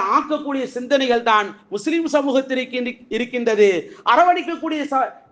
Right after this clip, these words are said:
சிந்தனைகள் தான் முஸ்லிம் சமூகத்திற்கு இருக்கின்றது.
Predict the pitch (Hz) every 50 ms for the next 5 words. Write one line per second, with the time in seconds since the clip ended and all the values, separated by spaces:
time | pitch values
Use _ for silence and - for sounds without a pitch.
0 | _ - 320 320 359 339 320 311 311 294 277 277 269 269 262 247 233 208 196 -
1 | - _ 190 208 208 320 349 359 339 277 302 294 294 285 277 277 285 277 269 269
2 | 269 262 262 254 254 254 247 240 240 233 220 214 208